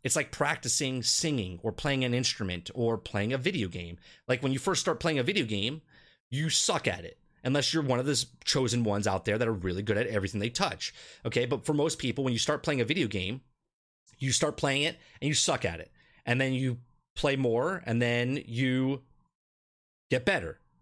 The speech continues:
Fortnite, you die right away. Then you kill one person, then you kill two people. Now you're averaging eight people, th-, kills, right?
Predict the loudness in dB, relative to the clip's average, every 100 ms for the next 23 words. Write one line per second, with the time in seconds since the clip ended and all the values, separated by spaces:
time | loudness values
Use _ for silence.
0 | -6 0 0 0 -4 -6 _ -4 0 2
1 | 4 2 2 0 -4 -8 -20 -20 -2 -2
2 | 0 0 0 2 -2 -2 -4 -4 -4 -2
3 | 0 0 -2 -4 -6 -2 0 2 2 0
4 | -2 -2 -6 -4 -2 -2 -6 -8 -16 -10
5 | -2 0 0 -6 -4 0 0